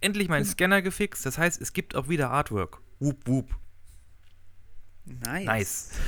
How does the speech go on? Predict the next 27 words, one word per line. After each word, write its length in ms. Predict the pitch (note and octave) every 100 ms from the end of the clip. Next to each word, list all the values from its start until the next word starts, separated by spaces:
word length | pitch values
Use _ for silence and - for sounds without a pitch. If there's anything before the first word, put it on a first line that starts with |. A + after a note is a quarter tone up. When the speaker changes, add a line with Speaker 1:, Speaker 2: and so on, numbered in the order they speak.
| D#3+
Speaker 2:
<laughs> 240 | - -
Speaker 1:
Äh, 200 | A2 A2
solltet 380 | G#2 B2 C3+ -
ihr, 180 | B2 B2
glaub 180 | A#2+ A#2
ich, 160 | A2+
zum 220 | - A2
letzten 340 | A2 - - B2
Mal 540 | B2 B2 B2 A#2+ A#2+ G#2+
zu 220 | - A#2
der 840 | A2 G#2+ G#2 G#2 G#2 G2+ F#2+ G#2 A2 A2+ A#2
Dune-Folge 1080 | - - - - - F#2 - F#2 F2+ F#2+ F#2
jetzt 160 | F#2 -
schon 220 | G#2 F#2+
gesehen 380 | F#2+ F#2 F2 F2
haben. 220 | D2+ D2+ - - - - - B3 - - - - - - - - - -
Äh, 240 | A2 G#2+ - - - - - - - - - - - - - -
genau, 240 | - G#2 F2+
das 200 | C#3 D3
sind 100 | C3+
die 40 |
Facebook-Gruppen. 560 | E3 G3 G3 F#3 F3+ F3
Außerdem 560 | - F3 E3 A2+ G2 G2
haben 180 | D#3+ D#3
wir 140 | C#3+
eine 160 | C3+ C#3
Playlist, 840 | - - G#2+ D3 C#3+ A2 - -